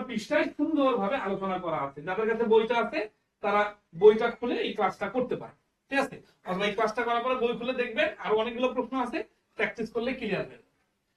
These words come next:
তো আমরা শুরু করি প্রথম প্রশ্ন, ধারণ ক্ষমতা বের করা। তো এক নম্বরে বলছে, একটা চৌবাচ্চার দৈর্ঘ্য তিন মিটার এবং প্রস্থ দুই মিটার,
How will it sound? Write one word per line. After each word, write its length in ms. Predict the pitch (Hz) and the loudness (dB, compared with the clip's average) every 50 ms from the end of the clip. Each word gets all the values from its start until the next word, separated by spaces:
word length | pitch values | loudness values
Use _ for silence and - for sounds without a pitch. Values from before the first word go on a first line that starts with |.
| _ _ | _ _
তো 60 | - 247 254 | -2 0 4
আমরা 140 | 269 302 277 285 311 302 - | 6 8 8 8 6 4 0
শুরু 140 | 294 339 - 233 | 0 0 2 2
করি 140 | 226 - - - - - _ _ _ _ | 2 0 0 -4 -8 -14 _ _ _ _
প্রথম 220 | - - - - 285 - | -6 -2 0 2 2 2
প্রশ্ন, 200 | 180 165 - - - - _ _ _ _ _ - | 0 -2 -6 -10 -14 -20 _ _ _ _ _ -4
ধারণ 240 | - - 233 - 285 269 | 0 2 2 2 0 -2
ক্ষমতা 260 | - 240 233 214 185 170 | -2 -2 0 0 -2 -4
বের 100 | 156 147 139 | -6 -8 -10
করা। 140 | - _ _ _ _ _ _ _ _ _ _ _ _ _ _ _ _ _ _ _ _ _ _ _ - | -12 _ _ _ _ _ _ _ _ _ _ _ _ _ _ _ _ _ _ _ _ _ _ _ 10
তো 80 | 220 220 220 269 285 285 - - - _ _ _ _ _ _ _ _ _ _ _ _ _ - | 12 12 12 12 8 4 0 -8 -16 _ _ _ _ _ _ _ _ _ _ _ _ _ 2
এক 80 | 226 247 | 2 4
নম্বরে 200 | 302 311 349 359 370 | 4 4 4 4 4
বলছে, 160 | 359 - - 339 339 | 4 6 6 6 6
একটা 140 | 330 339 339 - | 6 4 2 2
চৌবাচ্চার 380 | 339 320 320 311 311 311 302 294 - | 6 8 8 8 8 8 6 6 4
দৈর্ঘ্য 240 | 277 277 214 254 277 277 - | 4 2 2 2 2 2 4
তিন 120 | 269 254 233 226 220 | 4 4 4 4 4
মিটার 260 | 220 - 262 294 339 - | 2 4 4 4 4 4
এবং 120 | 262 262 254 - | 2 0 -2 0
প্রস্থ 240 | 233 240 233 - - 240 240 185 | 0 0 0 -2 -2 -4 -2 -2
দুই 140 | 196 240 233 208 202 | 0 -2 -2 -2 0
মিটার, 340 | 196 190 190 208 214 214 | -2 0 2 4 4 4